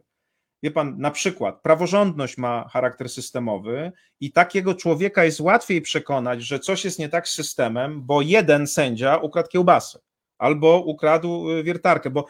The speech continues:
wtedy jak zaczynamy myśleć nie systemem i abstraktem, tylko konkretem, prawda? Y, w tym momencie, w takim momencie łatwiej jest nam zrozumieć, że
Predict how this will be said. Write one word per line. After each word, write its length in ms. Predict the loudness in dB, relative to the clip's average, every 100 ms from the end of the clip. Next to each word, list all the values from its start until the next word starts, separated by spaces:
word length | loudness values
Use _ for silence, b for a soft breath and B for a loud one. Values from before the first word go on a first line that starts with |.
| _
wtedy 300 | -6 -4 -2
jak 280 | -4 -6 -6
zaczynamy 400 | -4 -2 -2 -2
myśleć 340 | -4 -6 -6
nie 360 | -4 -2 -2 -4
systemem 560 | -8 -8 -4 -4 -4
i 40 | -4
abstraktem, 500 | -8 -6 -6 -6 -8
tylko 160 | -8
konkretem, 560 | -4 0 4 2 0 -10 _
prawda? 480 | -12 -6 -4 -4 -8 b b _ -6
Y, 160 | -6 -6
w 100 | -8
tym 300 | -6 -6 -6
momencie, 420 | -4 -2 -2 -4
w 60 | -2
takim 280 | -2 -2 -6
momencie 420 | -4 -4 -4 -2
łatwiej 340 | -2 -2 -6
jest 140 | -8 -8
nam 160 | -8
zrozumieć, 580 | -6 -8 -8 -8 -8 -10
że 360 | -10 -4 -2